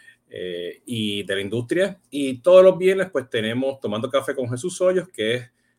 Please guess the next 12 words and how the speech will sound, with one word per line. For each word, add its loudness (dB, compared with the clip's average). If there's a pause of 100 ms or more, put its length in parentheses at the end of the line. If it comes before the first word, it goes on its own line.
(100)
con -4
proveedores 0 (160)
que -8
vienen -8
a, -6
pues, -6
a -8
contarnos -8
de -6
sus, -12 (400)
eh, -12
eh, -16